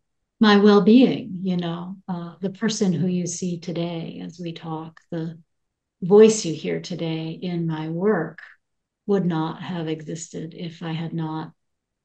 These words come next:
uh, picked up the practice of mindfulness so long ago and kept at it, uh, quite diligently for a long time.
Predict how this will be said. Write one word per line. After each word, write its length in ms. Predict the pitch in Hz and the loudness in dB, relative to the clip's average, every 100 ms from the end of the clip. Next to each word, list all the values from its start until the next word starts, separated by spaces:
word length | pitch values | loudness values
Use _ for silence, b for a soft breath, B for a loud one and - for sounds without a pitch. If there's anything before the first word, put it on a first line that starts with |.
| _ _ - | _ _ -12
uh, 300 | 170 160 160 - | -6 -6 -6 -6
picked 200 | 190 185 | -8 -4
up 220 | 160 160 _ _ | -6 -6 _ _
the 80 | - | -18
practice 560 | 165 175 160 - 165 170 | -14 -12 -14 -14 -16 -14
of 120 | 165 | -10
mindfulness 640 | 165 160 160 180 170 165 - | -8 -10 -10 -12 -12 -14 -12
so 180 | 170 | -8
long 300 | 160 160 160 | -8 -8 -8
ago 420 | 160 165 170 170 180 - | -10 -12 -14 -14 -16 -12
and 300 | 160 160 160 | -10 -10 -12
kept 220 | - 160 151 | -14 -12 -10
at 240 | 143 170 | -10 -10
it, 180 | 160 165 _ _ 180 | -12 -14 _ _ -16
uh, 140 | 170 170 | -16 -18
quite 420 | _ 170 160 160 | _ -8 -6 -6
diligently 720 | 165 165 160 160 165 170 170 165 | -8 -6 -6 -10 -14 -14 -16 -16
for 240 | - 165 | -12 -12
a 100 | 151 | -10
long 280 | 156 170 165 | -12 -14 -16
time. 360 | 180 170 180 | -16 -14 -16